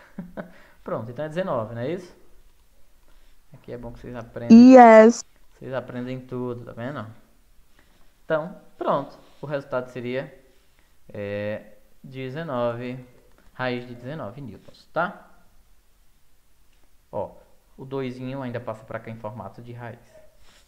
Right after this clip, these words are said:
Speaker 1: Pronto. Viram a diferença? Quando o ângulo for menor que noventa, a fórmula continua mais até o fim. Quando for menor que noventa, aliás, maior que noventa, aqui no finalzinho vai se transformar num menos, porque os valores dos cossenos são negativos.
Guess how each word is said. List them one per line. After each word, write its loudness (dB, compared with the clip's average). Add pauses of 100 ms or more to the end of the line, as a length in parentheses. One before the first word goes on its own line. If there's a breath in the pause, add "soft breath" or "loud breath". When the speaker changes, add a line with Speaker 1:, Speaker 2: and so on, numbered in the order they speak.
(100)
Speaker 1:
Pronto. 0 (260)
Viram 0
a 2
diferença? -2 (420)
Quando -2
o 0
ângulo -2
for -6
menor -4
que -6
noventa, -4
a -2
fórmula -6
continua -8
mais -4
até -4
o -2
fim. -16 (680)
Quando -8
for -4
menor -4
que -12
noventa, -6 (240)
aliás, 0
maior -2
que -10
noventa, -8 (400)
aqui -10
no -10
finalzinho -8
vai -4
se -12
transformar -10
num -12
menos, -12
porque -14
os -10
valores -4
dos -16
cossenos -10
são -14
negativos. -14